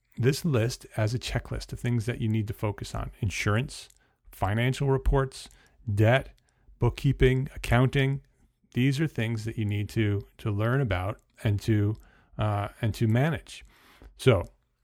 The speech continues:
that's the first one: finance. The second one is business development. So number two in the twelve critical categories is business development. Business development.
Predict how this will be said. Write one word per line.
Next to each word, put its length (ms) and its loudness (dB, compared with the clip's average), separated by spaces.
that's 180 2
the 140 -2
first 300 0
one: 220 -4
finance. 680 -2
The 60 -2
second 440 6
one 320 0
is 120 0
business 400 2
development. 540 -4
So 140 -4
number 200 0
two 520 -2
in 60 -4
the 80 -2
twelve 480 -4
critical 360 -2
categories 680 -2
is 100 -2
business 460 4
development. 520 -4
Business 320 0
development. 480 -2